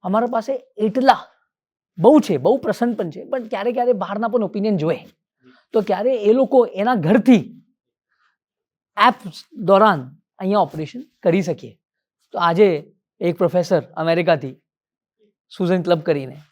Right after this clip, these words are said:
એ કરતી હતી. તો એ વિષયમાં અમે હોસ્પિટલ જે બનાવ્યું છે, અહીંયા તો અમે બહુ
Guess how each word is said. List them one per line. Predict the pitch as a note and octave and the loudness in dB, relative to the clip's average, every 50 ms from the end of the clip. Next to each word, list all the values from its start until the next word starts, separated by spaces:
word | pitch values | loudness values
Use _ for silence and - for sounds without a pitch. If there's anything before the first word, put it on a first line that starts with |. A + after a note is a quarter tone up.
| _ _ | _ _
એ | G3 G3+ | -2 0
કરતી | F3 G3+ F3+ C#3+ - E3+ | 2 2 0 0 -2 -6
હતી. | - - _ _ _ _ _ _ _ _ _ _ _ _ _ _ _ _ _ _ _ _ _ _ _ _ _ _ _ _ _ _ _ _ _ | -8 -8 _ _ _ _ _ _ _ _ _ _ _ _ _ _ _ _ _ _ _ _ _ _ _ _ _ _ _ _ _ _ _ _ _
તો | - | -8
એ | B3 B3 A3+ B3 B3+ | 0 6 8 8 8
વિષયમાં | G#3+ A3 - - A3 G3+ F#3 F3+ G3 C4 D4+ _ _ _ | 8 4 0 0 -2 -4 -4 -6 -10 -16 -18 _ _ _
અમે | - F3 F#3+ | -8 -6 -4
હોસ્પિટલ | F#3 D#3+ D3 - - F#3 F#3+ F#3+ | -4 -6 -6 -10 -10 -8 -6 -6
જે | E3+ E3+ F#3 F3 - - _ _ _ _ _ _ _ F#3 | -4 -4 -4 -6 -8 -14 _ _ _ _ _ _ _ -8
બનાવ્યું | D3+ D3+ E3 E3+ F#3+ G3+ G#3 E3 | -6 -2 0 0 0 0 0 -2
છે, | D3 D3+ | -4 -6
અહીંયા | D3+ E3+ F#3+ F#3 | -6 -6 -4 -4
તો | G3 | -4
અમે | F#3+ F#3 F#3+ F#3+ F#3 - _ _ _ _ _ _ - | -4 -4 -6 -8 -8 -12 _ _ _ _ _ _ -2
બહુ | D3+ F#3 G#3+ A#3 A3+ G#3+ G3 F#3+ - | 4 6 6 8 6 4 2 -2 -6